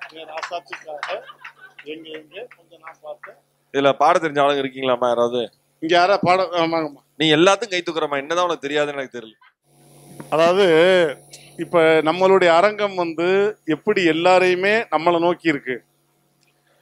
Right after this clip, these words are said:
Speaker 1: ஆனா, ஒரு பெரிய ஷோல ஒரு பெரிய orchestra நடக்கும்.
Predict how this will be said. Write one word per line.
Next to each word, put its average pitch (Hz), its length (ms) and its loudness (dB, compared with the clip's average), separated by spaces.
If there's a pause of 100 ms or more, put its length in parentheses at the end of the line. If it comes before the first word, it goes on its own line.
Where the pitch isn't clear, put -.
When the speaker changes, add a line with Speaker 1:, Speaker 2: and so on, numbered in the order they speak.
(120)
Speaker 1:
ஆனா, 190 280 2
ஒரு 180 200 -2
பெரிய 254 500 0 (140)
ஷோல 170 680 2 (360)
ஒரு 147 200 -8
பெரிய 226 580 -2
orchestra 185 460 -2
நடக்கும். 151 460 -4